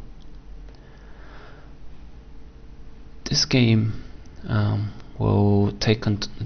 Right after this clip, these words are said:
take controls of the, um, game canvas, as I told you, um,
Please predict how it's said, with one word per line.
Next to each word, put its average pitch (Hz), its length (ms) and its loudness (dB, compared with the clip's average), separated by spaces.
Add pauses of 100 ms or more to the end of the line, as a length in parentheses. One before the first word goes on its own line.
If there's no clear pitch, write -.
take 110 200 0 (160)
controls 101 500 0
of 95 120 2 (140)
the, 95 680 0
um, 95 360 -4 (360)
game 98 200 6
canvas, 98 440 4
as - 120 -2
I 98 220 2 (640)
told 104 240 2
you, 104 140 0 (1400)
um, 95 500 2